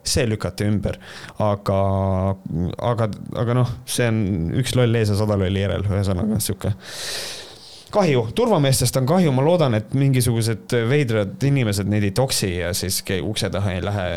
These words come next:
neil, et, äh, need on inimesed, kes teevad oma tööd, et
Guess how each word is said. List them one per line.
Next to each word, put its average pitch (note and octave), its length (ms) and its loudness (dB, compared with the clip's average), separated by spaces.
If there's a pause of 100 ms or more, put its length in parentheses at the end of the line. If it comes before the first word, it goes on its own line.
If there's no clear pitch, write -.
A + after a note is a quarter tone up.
(100)
neil, F2+ 320 -4
et, - 240 -10
äh, E2+ 480 -2
need A2 160 0
on G#2+ 120 0
inimesed, G#2 360 0
kes - 120 -10
teevad G2+ 240 0
oma F#2+ 160 -2
tööd, F#2+ 320 -4
et - 320 -8